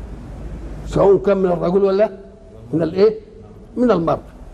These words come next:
أو أحفظه، أصونه عن أن يرى، لأن لما يرى يمكن يهيج إلى الشر، يبقى أحفظه يعني أمنعه من غير حله،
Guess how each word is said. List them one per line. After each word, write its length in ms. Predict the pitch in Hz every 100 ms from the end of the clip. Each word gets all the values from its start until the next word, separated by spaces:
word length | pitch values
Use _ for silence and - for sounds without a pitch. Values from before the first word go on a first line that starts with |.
| - - - -
أو 160 | 170 196 196
أحفظه، 720 | 196 - 240 226 233 214 214
أصونه 580 | 180 180 214 202 214 196
عن 140 | 180 180 180
أن 120 | 185
يرى، 320 | 196 170 123 - - - - - -
لأن 380 | 147 175 208 208
لما 360 | 196 196 185
يرى 300 | 190 208 196
يمكن 360 | 220 - 190 180
يهيج 280 | 175 214 185
إلى 180 | 180 175
الشر، 340 | - 196 143 107 - - - - - - - -
يبقى 280 | 127 143 160
أحفظه 460 | - - 220 202 202
يعني 320 | 180 156 175
أمنعه 540 | 170 180 208 185 208 180
من 220 | 202 196
غير 400 | 175 208 202 175
حله، 400 | 175 196 240 403